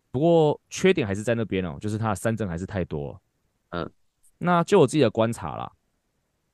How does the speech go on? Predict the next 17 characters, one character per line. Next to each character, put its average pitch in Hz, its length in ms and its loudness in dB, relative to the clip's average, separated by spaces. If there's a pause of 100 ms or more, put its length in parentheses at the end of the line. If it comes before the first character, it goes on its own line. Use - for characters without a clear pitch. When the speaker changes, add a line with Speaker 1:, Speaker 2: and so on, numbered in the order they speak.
(220)
Speaker 1:
张 165 160 2
育 170 40 2
成 120 140 0
现 117 200 -2
在 110 180 2
啊， 85 160 -4
只 98 140 -6
要 139 120 4
投 113 200 -2
手 101 200 -2
失 - 240 -4
投， 110 300 -4
投 - 140 0
到 113 80 4
中 107 180 0
间 101 160 0
去， 98 240 -6